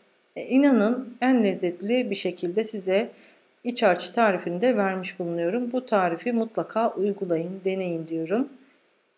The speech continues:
Bu şekilde bir tepsiye yayıyorum ki çok hızlı bir şekilde soğusun. Bu iç harcımızın mutlaka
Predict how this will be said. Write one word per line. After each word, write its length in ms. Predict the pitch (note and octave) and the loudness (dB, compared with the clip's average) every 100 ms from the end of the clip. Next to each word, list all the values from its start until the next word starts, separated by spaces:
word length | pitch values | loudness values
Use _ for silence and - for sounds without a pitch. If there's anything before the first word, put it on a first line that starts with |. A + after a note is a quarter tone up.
| _ _ _ _ _ _ _ _ _ _ _ _ _ _ _ _ _ _ _ _ _ _ _ _ _ _ _ _ _ _ _ _ _ _ _ - | _ _ _ _ _ _ _ _ _ _ _ _ _ _ _ _ _ _ _ _ _ _ _ _ _ _ _ _ _ _ _ _ _ _ _ -4
Bu 100 | C#4 | -2
şekilde 540 | C#4 B3+ B3 G3 F#3 G#3 | 2 2 2 0 2 2
bir 180 | A#3+ | 2
tepsiye 400 | A#3+ G#3 - F#3+ | 2 0 4 4
yayıyorum 540 | F3+ A3 A3+ B3 B3 A#3 | 6 6 6 4 2 -2
ki 200 | A3+ A3+ | -2 -4
çok 260 | - B3 A#3 | 0 0 0
hızlı 240 | G#3 A3+ | -2 -2
bir 60 | F#3+ | -2
şekilde 420 | - F#3 F#3 A3+ | -4 -6 -2 -2
soğusun. 640 | - G3 E3 G#3+ A#3+ G#3+ | 2 0 0 -2 -2 0
Bu 200 | B3+ B3+ | 0 0
iç 180 | C4 B3+ | -2 0
harcımızın 540 | G#3+ F#3 F3+ F3 A#3+ | 0 0 -4 -4 2
mutlaka 720 | A#3 B3+ B3+ F#3+ - F#3+ B3+ | 2 2 0 -4 0 0 0